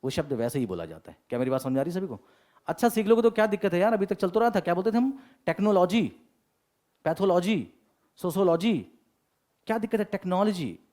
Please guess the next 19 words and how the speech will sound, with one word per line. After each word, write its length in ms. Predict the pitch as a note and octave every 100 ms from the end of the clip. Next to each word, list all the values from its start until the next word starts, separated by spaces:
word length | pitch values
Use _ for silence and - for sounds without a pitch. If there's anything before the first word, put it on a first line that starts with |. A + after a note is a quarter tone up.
| _ -
सोशियोलॉजी, 640 | D#3+ G3+ G#3 G#3 D#3+ G2 - _ -
बायोलॉजी। 600 | D3+ F3 A3 G3+ C3 E2+ _ _ _ _ _ _ -
अगर 160 | D3 D3
नहीं 200 | C#3 E3+
बोल 180 | F3 F3+
पाते 240 | F3 E3+
तो 100 | G3
कोई 220 | - D3
दिक्कत 340 | C3 - G#2+ -
नहीं, 160 | F#2
जब 180 | G2 -
टाइम 260 | C3 D3+ E3+
आएगा 200 | E3+ G3+
तो 100 | G3+
ये 120 | C#3+
भी 120 | A#2+
सिखाऊंगा 380 | A2+ G2 F2+ F2+
आर्टिकल्स 540 | A#2+ C#3 C#3 B2 -
में। 80 | F2